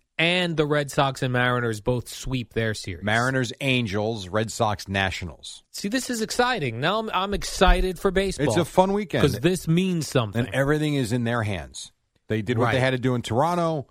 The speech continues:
Speaker 2: You've got a weekend. You're playing the Rays. It'll be interesting the way the Rays play it, because I think you wanna go into the playoffs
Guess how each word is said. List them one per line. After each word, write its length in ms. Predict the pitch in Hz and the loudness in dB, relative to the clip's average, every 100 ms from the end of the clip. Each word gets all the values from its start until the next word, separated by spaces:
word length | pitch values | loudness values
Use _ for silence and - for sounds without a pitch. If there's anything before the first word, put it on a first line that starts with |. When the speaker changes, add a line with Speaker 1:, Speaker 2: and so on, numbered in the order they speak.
| _ _ _ | _ _ _
Speaker 2:
You've 200 | 107 110 | -10 -6
got 160 | 123 113 | -4 -2
a 60 | |
weekend. 720 | 110 151 147 143 135 131 123 | -2 -4 -4 -4 -2 -4 -6
You're 80 | 92 | -8
playing 360 | - 110 110 101 | -6 -4 -2 -2
the 80 | 95 | 0
Rays. 600 | 123 151 165 165 143 - _ - _ | 0 0 0 -2 -4 -10 _ -20 _
It'll 140 | 165 | 0
be 160 | 180 226 | 2 2
interesting 380 | 240 214 - 196 | 0 -2 -2 -2
the 80 | 175 | 0
way 140 | 165 | 0
the 100 | 139 | 0
Rays 320 | 131 135 120 | 0 -2 -2
play 260 | - 135 117 | -4 -2 0
it, 80 | 87 | -2
because 200 | 87 95 | -6 -4
I 60 | |
think 160 | 110 143 | -4 -4
you 80 | 135 | -4
wanna 240 | 117 127 | -2 -2
go 120 | 143 147 | 0 -2
into 140 | 131 | -4
the 80 | 120 | -6
playoffs 680 | - 131 120 113 - - | -2 0 0 -2 -4 -12